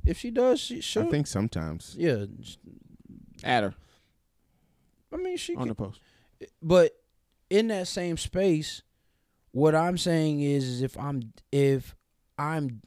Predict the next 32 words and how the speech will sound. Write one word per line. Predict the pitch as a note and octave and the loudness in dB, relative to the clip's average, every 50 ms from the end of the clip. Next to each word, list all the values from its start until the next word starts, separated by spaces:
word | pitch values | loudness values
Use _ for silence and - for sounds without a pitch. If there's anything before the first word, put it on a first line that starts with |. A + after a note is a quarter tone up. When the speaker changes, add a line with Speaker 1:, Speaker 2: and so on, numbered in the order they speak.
| _ _ _ _ _ - | _ _ _ _ _ -2
Speaker 1:
I | D3+ F3 F#3+ | 2 2 2
have | F3+ D#3+ | 2 2
no | D#3+ E3 D3+ | 2 0 0
problem | - - E3+ D#3 D3+ C#3 C3 B2+ B2+ | 0 2 4 4 4 4 2 2 4
walking | B2+ C3 C3 A#2+ - - A#2+ A2+ | 4 4 4 4 0 -2 -4 -2
away. | G#2+ G#2 G2 F#2 - - - _ _ _ _ _ _ _ _ _ _ _ _ _ _ _ _ - | 0 -2 -2 -2 -6 -10 -16 _ _ _ _ _ _ _ _ _ _ _ _ _ _ _ _ 4
I | D3+ D#3+ D3+ - - | 4 4 4 4 2
absolutely, | D#3 E3 D#3+ - - E3 D#3 D3+ | 2 2 2 2 2 2 2 2
'cause | - - D#3 C3+ | 2 0 0 0
you've | C3 D3 D3+ - | 0 0 -2 0
seen | - - F3 E3 D#3+ D#3 | 2 2 4 4 2 0
me | D3+ C#3 | -2 -2
do | A#2+ A2+ D#3 F3 C#3 A#2 - | 2 6 6 6 6 4 2
it. | - | -2
Speaker 3:
Mm-hmm. | B2+ F3+ C4+ - _ _ _ _ _ _ _ _ _ _ - | -4 -6 -8 -10 _ _ _ _ _ _ _ _ _ _ -16
Speaker 1:
To, | - G#2+ G#2+ G#2 | -12 -12 -12 -10
to | F2+ - - A#2+ A2+ A2+ A2+ A2 - - - - - - | -8 -6 -2 -2 -2 -2 -2 -4 -8 -12 -18 -20 -14 -8
Speaker 3:
Captain | - C3+ C#3+ A#2+ C3 | -6 -2 0 0 0
Speaker 1:
you, | C3 | 0
from, | - F#3 F#3+ | 0 0 0
Speaker 3:
Phillips. | C3 B2+ A#2+ G#2+ - | 0 0 -2 -4 -4
Speaker 1:
from | C3+ B2+ A#2+ A#2+ | -4 -2 -2 0
your | C3 D#3 F3+ F3 D#3 C3+ - - - _ _ _ - | 0 0 0 0 -2 -6 -10 -10 -20 _ _ _ -4
Speaker 2:
<laughs> | G3 G#3+ A3+ - - - C#3 C#3 - - B2 - A#2+ - _ _ | 0 0 0 0 -2 -10 -10 -10 -10 -8 -6 -6 -6 -6 _ _
For | - - G#2 | -4 -4 -2
sure. | - - B2+ G2 D2+ - - | 2 4 4 4 4 4 4
Speaker 1:
from | E3 D3+ D3+ D3+ | 4 4 4 4
your | D#3+ G3+ A3+ | 4 4 4
perspective, | A3+ - F3 D3+ - - E3+ D#3+ D#3 - - E3 D#3 - - | 4 2 -2 -4 0 0 2 2 0 0 -2 -4 -4 -4 -4
too | - C#4 D#4 D4+ | -2 0 2 2
many | A3 D3+ C3 A2 | 2 2 0 0
times, | - B2+ G#2 F2 B1 G#1+ - - - | -2 -2 -4 -4 -8 -12 -18 -20 -20